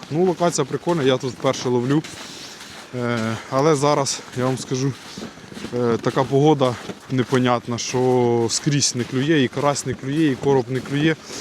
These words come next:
І дуже важко взагалі щось зловити. Я думаю, що за якийсь час, якийсь тиждень пройде, трошки все стабілізується.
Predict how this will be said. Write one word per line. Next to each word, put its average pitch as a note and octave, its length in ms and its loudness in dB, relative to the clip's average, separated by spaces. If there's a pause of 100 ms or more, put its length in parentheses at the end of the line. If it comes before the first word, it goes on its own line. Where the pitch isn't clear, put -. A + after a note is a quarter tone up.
(440)
І B2+ 180 4 (220)
дуже C#3 200 2
важко C3 440 2 (280)
взагалі B2+ 400 0 (480)
щось C#3 240 4
зловити. A2+ 480 2 (140)
Я B2+ 100 0
думаю, C3+ 300 0
що B2+ 220 0 (680)
за B2+ 520 2 (160)
якийсь B2 360 0
час, D3 400 0 (300)
якийсь A#2+ 240 -4
тиждень B2+ 360 0
пройде, B2+ 360 2 (680)
трошки B2+ 280 2
все B2+ 160 0
стабілізується. B2 920 0